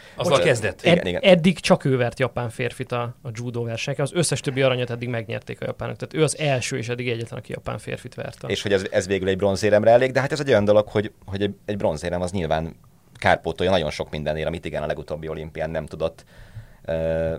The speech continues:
Speaker 2: behozni, és hát mondjuk a cselgáncs is egy olyan sport, ugye, ahol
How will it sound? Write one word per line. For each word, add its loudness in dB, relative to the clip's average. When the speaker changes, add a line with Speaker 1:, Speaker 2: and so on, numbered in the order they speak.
Speaker 2:
behozni, 0
és 2
hát 2
mondjuk -4
a -8
cselgáncs 2
is -8
egy -6
olyan -2
sport, -6
ugye, -4
ahol -2